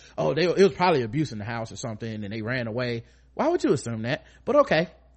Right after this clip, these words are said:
They, I mean, 'cause if someone reports somebody missing, they report them missing. What is, where does the abuse come into play here all of a sudden? Like, "Oh, it must be abuse." Why? 'Cause black parents reporting people missing? Hmm, interesting. Here's my thing, though.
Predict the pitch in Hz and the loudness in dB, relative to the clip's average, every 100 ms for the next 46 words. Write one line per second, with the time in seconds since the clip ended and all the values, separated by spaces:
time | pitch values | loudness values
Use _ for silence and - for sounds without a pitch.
0 | - 208 - 165 240 220 233 208 311 294 | 0 0 2 2 2 2 2 2 4 4
1 | 220 233 196 196 175 135 214 - 160 160 | 4 4 4 2 0 2 2 0 0 0
2 | 156 196 151 139 254 127 123 165 180 156 | 0 0 0 0 -4 -4 -2 0 0 -2
3 | - - - _ _ - 160 143 190 233 | -12 -20 -20 _ _ -8 -6 2 6 6
4 | 214 190 170 156 226 208 - - - 214 | 6 6 4 4 0 0 -4 -16 -6 -2
5 | 180 175 170 165 147 135 220 175 104 98 | 0 0 0 2 2 2 4 4 2 -4
6 | 151 120 104 80 - 139 123 110 131 104 | -2 -2 -4 -8 -4 -2 -2 -4 -4 -4
7 | 104 110 127 110 175 170 - - - 190 | -8 -6 -6 -6 -4 -4 -6 -2 2 4
8 | 254 170 165 160 185 226 123 101 - - | 4 4 2 2 4 2 2 -2 -6 0
9 | 226 196 160 135 - - - 302 349 403 | 4 2 0 -6 -4 -4 -4 -6 -6 -8
10 | 392 311 427 415 440 480 494 494 466 - | -8 -6 0 2 2 2 0 -2 -4 -8
11 | 440 220 - 392 262 131 - - - _ | -8 -8 -4 -4 -4 -8 -12 -18 -20 _
12 | _ - 349 349 269 247 262 170 98 | _ -8 -4 -2 -2 -2 -2 -4 -6